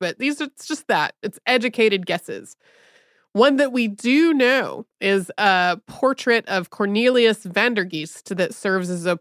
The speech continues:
perfect example of how very skilled Van Dyck was, even at an early age.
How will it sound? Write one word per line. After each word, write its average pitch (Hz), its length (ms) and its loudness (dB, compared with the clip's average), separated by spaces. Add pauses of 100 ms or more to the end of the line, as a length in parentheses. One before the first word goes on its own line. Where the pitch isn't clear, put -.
(180)
perfect 392 400 0
example 208 460 0
of 175 100 0
how 247 220 0
very 247 340 0
skilled 202 680 0
Van 180 240 0
Dyck 175 260 0
was, 214 320 2
even 190 240 -2
at 185 100 2
an 165 200 -4
early 185 420 0
age. 160 340 -6